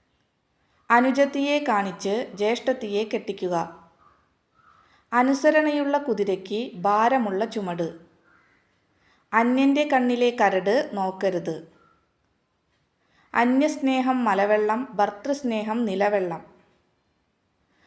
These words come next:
അന്യഥാ ചിന്തിതം കാര്യം ദൈവമന്യത്ര ചിന്തയേത്. അന്യായപ്പുറത്തെ പയർ വിൽപ്പന.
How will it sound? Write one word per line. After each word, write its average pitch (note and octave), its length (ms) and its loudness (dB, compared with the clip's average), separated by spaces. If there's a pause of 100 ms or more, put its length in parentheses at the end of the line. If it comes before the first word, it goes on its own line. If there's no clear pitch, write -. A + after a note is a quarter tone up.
(180)
അന്യഥാ C4+ 640 6
ചിന്തിതം A#3+ 680 0
കാര്യം F#3+ 480 0
ദൈവമന്യത്ര A3 960 -2
ചിന്തയേത്. F#3+ 840 -2 (760)
അന്യായപ്പുറത്തെ C4 1160 2
പയർ G#3 240 0
വിൽപ്പന. F3 520 -4